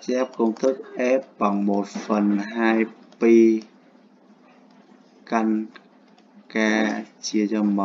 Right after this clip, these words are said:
Vậy là F nó thay đổi theo K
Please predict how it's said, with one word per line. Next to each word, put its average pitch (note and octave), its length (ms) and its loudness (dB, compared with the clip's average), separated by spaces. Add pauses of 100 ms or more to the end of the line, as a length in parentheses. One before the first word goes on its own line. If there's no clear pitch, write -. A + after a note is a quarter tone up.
(1400)
Vậy A2+ 280 0
là G#2+ 260 4
F C#3 200 4 (180)
nó B2 540 0 (120)
thay C3 240 2
đổi G2 380 0
theo B2 360 0 (160)
K - 60 0